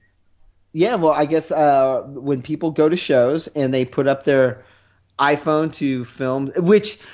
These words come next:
my God, do you know how much, uh,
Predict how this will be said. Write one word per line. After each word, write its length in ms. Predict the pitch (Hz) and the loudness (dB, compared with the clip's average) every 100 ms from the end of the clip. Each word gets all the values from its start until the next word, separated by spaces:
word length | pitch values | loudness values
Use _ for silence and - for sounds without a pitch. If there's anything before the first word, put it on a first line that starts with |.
| - - _ | -20 -20 _
my 340 | 185 226 226 208 | 0 4 4 2
God, 500 | - 170 156 143 143 | 2 2 2 -4 -8
do 80 | |
you 100 | 226 | -6
know 120 | 294 320 | -4 -4
how 240 | 262 226 | 0 2
much, 600 | 220 190 175 - - - _ _ _ _ _ _ 151 _ - | 2 0 -2 -6 -12 -14 _ _ _ _ _ _ -20 _ -4
uh, 520 | 170 143 127 120 | 2 2 2 0